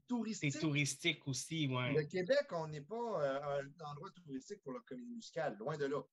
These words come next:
Speaker 1: Ils font des productions pour le local qu'il y a ici. Puis,
Speaker 2: On
Speaker 1: comme on... le sait, le local d'ici n'est pas des, en tout cas, en majorité, ne sont pas nécessairement, de ce que j'ai vu, des grands consommateurs de théâtre musical.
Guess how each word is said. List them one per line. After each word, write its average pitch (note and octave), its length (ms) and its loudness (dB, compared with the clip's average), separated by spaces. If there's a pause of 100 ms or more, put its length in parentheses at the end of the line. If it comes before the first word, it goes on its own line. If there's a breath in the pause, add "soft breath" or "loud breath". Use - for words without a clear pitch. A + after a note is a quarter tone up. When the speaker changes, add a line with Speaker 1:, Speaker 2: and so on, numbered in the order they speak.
(300)
Speaker 1:
Ils - 60 -14
font D3 160 -2
des D3 80 0
productions E3 680 0
pour G3 560 0
le D3 160 0
local D3+ 460 -4
qu'il D#3+ 160 -8
y - 20 -4
a - 20 -4
ici. - 360 -6 (300)
Puis, C3 120 0
Speaker 2:
On B2+ 200 6
Speaker 1:
comme C3+ 460 -4 (100)
on... C#3 100 0
le C3+ 80 0
sait, F#3 300 -4
le E3 80 2
local D#3+ 380 0
d'ici - 320 -16
n'est F3+ 160 -4
pas F3+ 260 -6 (320)
des, C#3+ 600 -12 (240 soft breath)
en - 60 -8
tout - 80 -6
cas, D#3+ 100 4
en - 20 -2
majorité, C3+ 360 -2
ne E3 80 -2
sont C#3 180 -2
pas F3+ 120 -4
nécessairement, D3 380 -2
de C3 100 -6
ce - 80 -14
que B2 120 -6
j'ai A#2+ 180 -4
vu, C#3 180 -4
des B2 180 -4
grands D3+ 240 0
consommateurs C#3+ 540 -2
de D#3+ 100 -2
théâtre C#3+ 200 -2
musical. C3+ 480 0